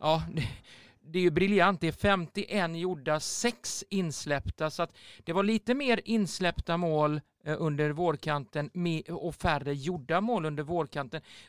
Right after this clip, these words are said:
Var det någon slags att, att ni tuffade på och kände lite grann på hur det här kommer vara för att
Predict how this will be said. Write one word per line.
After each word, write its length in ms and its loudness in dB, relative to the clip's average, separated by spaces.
Var 340 4
det 100 2
någon 220 0
slags 380 -2
att, 180 -6
att 160 -6
ni 100 -4
tuffade 500 -2
på 200 -4
och 100 2
kände 460 -2
lite 340 -4
grann 360 -2
på 220 -2
hur 240 -2
det 80 0
här 180 0
kommer 300 -4
vara 400 0
för 280 -2
att 240 -6